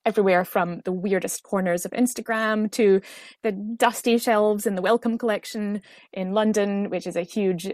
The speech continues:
kind of repository for all kinds of medical texts and, and books. So, yeah, I had to sort of search high and low for the information I was looking for.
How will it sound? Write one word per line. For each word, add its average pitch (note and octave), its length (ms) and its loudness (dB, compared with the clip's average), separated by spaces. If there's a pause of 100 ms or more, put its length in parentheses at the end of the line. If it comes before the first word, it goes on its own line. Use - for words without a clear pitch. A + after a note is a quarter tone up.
(140)
kind E3+ 100 -4
of D#3+ 80 -4
repository F3 540 -2
for E3 260 -4 (300)
all F3 180 2
kinds E3+ 300 -6
of E3 160 -6 (440)
medical E3 320 -2
texts - 540 -8
and, D#3+ 220 -10
and E3 180 -8
books. - 360 -6 (580)
So, F#3+ 640 6
yeah, G#3 260 2
I F#3 120 0
had G#3 240 -2
to G#3 100 -6
sort F#3+ 220 -2
of F3+ 80 -4
search - 340 -2
high G3 240 -6
and F#3+ 160 -4
low F3 240 -2
for F3 160 -10
the F3 80 -2
information F3+ 500 -4
I E3 60 -8
was E3 180 -12
looking A3 240 0
for. E3+ 460 0